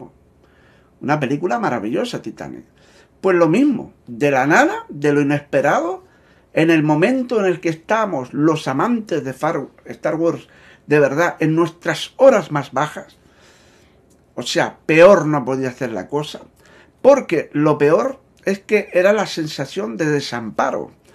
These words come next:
porque una vez acabada la, la, la trilogía, esta secuela, ¿vale? Eh, el ascenso de Skywalker, que era el episodio nueve, pues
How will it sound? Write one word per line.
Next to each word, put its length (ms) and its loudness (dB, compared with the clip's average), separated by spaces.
porque 360 0
una 240 2
vez 160 2
acabada 500 2
la, 280 0
la, 280 -10
la 240 -14
trilogía, 680 -2
esta 520 0
secuela, 600 -2
¿vale? 380 -2
Eh, 560 2
el 100 0
ascenso 480 -4
de 120 -2
Skywalker, 720 -4
que 100 -8
era 100 -4
el 80 -2
episodio 460 -2
nueve, 380 -4
pues 460 0